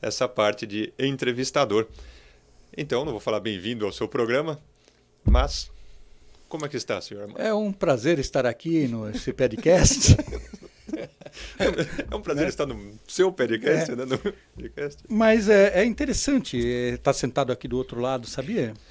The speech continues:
Speaker 2: É, é uma experiência que eu acho que todo mundo deveria ter nos, no, o-, os apresentadores aí de podcast.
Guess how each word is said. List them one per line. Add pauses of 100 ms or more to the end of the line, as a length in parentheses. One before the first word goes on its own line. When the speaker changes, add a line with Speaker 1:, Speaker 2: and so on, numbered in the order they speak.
Speaker 2:
É,
é
uma
experiência
que
eu
acho
que
todo
mundo
deveria
ter
nos,
no, (400)
o-, (220)
os
apresentadores
aí
de
podcast.